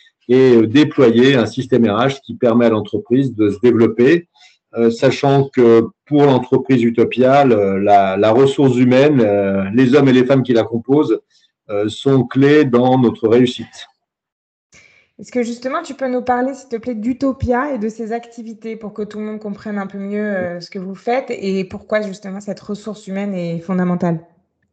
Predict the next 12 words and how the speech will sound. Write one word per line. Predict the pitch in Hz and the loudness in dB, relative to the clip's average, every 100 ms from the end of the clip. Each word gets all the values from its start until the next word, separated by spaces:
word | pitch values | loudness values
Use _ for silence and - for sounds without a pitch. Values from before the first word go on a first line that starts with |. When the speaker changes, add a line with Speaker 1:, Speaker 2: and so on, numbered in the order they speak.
| _ - - _ 120 | _ -20 -20 _ 0
Speaker 1:
Alors, | 131 135 - | 2 2 0
Utopia | 175 170 175 180 | 0 2 4 4
est | 165 | 4
une | |
entreprise | 135 135 139 135 | 4 0 0 2
indépendante | 139 131 127 127 160 190 190 | 2 2 2 2 4 2 0
créée | 147 156 | 2 4
il | 135 | 4
y | |
a | 110 | 4
vingt-trois | 123 127 - 120 113 | 2 -2 0 2 2
ans. | 156 233 | 2 0